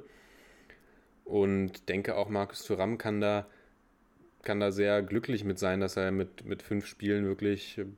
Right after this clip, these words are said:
ja, da mit einem blauen Auge quasi davonkommt und hoffen wir einfach, dass er sich, also Thuram ist ja eigentlich in der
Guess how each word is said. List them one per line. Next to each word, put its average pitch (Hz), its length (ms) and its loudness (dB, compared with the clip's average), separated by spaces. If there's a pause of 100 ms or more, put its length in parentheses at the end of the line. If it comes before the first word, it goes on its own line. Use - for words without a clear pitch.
(180)
ja, 92 280 -2 (800)
da 90 340 0 (1200)
mit 95 120 -6
einem 95 140 0
blauen 101 300 4
Auge 110 320 4
quasi 90 400 0
davonkommt 98 720 0
und 95 400 -4 (1120)
hoffen 104 240 -2
wir 104 80 4
einfach, 98 280 0
dass 101 200 -2
er 95 100 2
sich, 92 160 -2
also 95 220 0
Thuram 95 360 -2
ist 107 140 -2
ja 104 120 2
eigentlich 98 320 -2
in 98 160 -2
der 95 260 2